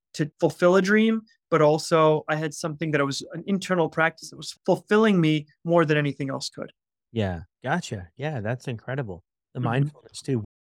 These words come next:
Speaker 2: Is this a certain practice of mindfulness you talk about? Is there different kinds of meditation that you can do?
Speaker 1: Yeah. So one of them you just mentioned, mindfulness. It's a very basic technique, complex in its methods, but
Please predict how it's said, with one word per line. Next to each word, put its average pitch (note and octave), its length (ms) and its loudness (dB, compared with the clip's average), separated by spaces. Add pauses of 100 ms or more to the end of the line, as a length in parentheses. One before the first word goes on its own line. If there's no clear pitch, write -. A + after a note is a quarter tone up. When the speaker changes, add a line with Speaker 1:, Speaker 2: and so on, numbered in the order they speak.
(120)
Speaker 2:
Is C3 140 -10
this E3 200 -2
a D3+ 40 -2
certain D#3+ 340 -2
practice D3 520 -4
of D3 80 -2
mindfulness D#3 600 -2
you E3+ 80 -2
talk D#3+ 260 -4
about? E3+ 240 -2
Is D3 140 -4
there A#2+ 120 -6
different C3+ 440 -4 (140)
kinds C#3 400 -2
of C3 280 -6
meditation C3 680 0
that D3+ 140 -2
you D3+ 100 -2
can D3+ 160 -4
do? E3+ 240 0 (600)
Speaker 1:
Yeah. A#3 340 4
So E3+ 180 2
one D#3+ 280 0
of F3+ 60 2
them F3+ 120 2
you E3+ 80 -2
just E3+ 200 -6
mentioned, D3 340 -6
mindfulness. D#3+ 600 -2 (300)
It's F#3+ 160 -10
a E3 40 -10
very F3+ 200 -2
basic F3 440 -2
technique, E3+ 480 -4 (480)
complex A#3+ 560 -2
in G3 120 -2
its F#3 360 -4
methods, E3 640 0
but D3+ 240 2